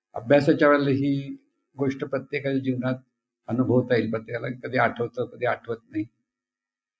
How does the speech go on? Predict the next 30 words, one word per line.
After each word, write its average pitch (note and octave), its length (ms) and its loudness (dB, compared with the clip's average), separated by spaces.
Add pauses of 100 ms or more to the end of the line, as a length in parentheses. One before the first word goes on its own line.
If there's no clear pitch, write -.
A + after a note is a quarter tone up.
(340)
पण C#3+ 220 0
एकदा C3+ 300 4
ते D#3+ 180 4
सहज D3+ 360 6
स्मरण D3+ 360 4
सुरू C#3+ 220 2
झालं C#3+ 220 4
की C#3+ 160 -6
मग C#3 180 0
ते D3+ 180 0 (480)
सहजच D3 380 6
असतं - 360 -6 (800)
आणि A2+ 100 -6
त्यावेळेला C3+ 580 0 (420)
खऱ्या B2+ 260 2
अर्थाने A#2+ 480 -2
आपली A#2 400 -6
जीवनाची A2+ 580 0 (140)
सुरुवात C3+ 400 6
झाली - 240 -4 (280)
असा B2 180 0
त्याचा A2+ 300 -4
खरा A2 180 -4
अर्थ - 100 -6
असतो. - 160 -20 (200)
म्हणजे A#2 180 -10
महाराज A2 260 2
नेहमी A#2 180 -2
म्हणायचे - 360 -4 (1600)
की C3+ 100 0